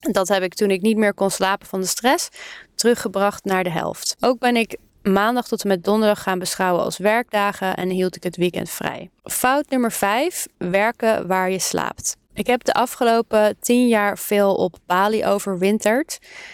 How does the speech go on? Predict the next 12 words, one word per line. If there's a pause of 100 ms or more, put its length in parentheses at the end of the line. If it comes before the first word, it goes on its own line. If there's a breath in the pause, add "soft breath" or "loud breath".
(200 loud breath)
En
daar
had
ik
vaak
maar
één
kamer,
gewoon
bij
een
guesthouse.